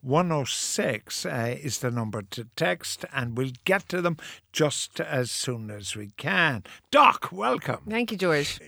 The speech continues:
Speaker 1: Listen, I have a message here from Leo Varadkar,
Speaker 2: Ah.
Speaker 1: the health minister.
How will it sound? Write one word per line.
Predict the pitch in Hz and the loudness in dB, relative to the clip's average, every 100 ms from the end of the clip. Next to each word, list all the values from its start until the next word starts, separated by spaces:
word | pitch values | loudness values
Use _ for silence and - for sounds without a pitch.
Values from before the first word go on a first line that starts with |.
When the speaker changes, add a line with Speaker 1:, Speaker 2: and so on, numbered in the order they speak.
| 196 | 2
Speaker 1:
Listen, | 190 214 214 175 | 4 6 6 4
I | 165 175 | 4 8
have | 160 147 156 | 10 10 8
a | 160 | 8
message | 165 208 208 180 | 8 6 6 2
here | 175 175 | 6 6
from | 143 151 139 | 6 4 4
Leo | 139 143 160 143 | 4 8 8 8
Varadkar, | 127 147 175 - 190 | 8 10 10 10 12
Speaker 2:
Ah. | 226 247 | 12 12
Speaker 1:
the | |
health | 139 190 202 | 12 8 6
minister. | 180 147 131 - | 2 4 4 4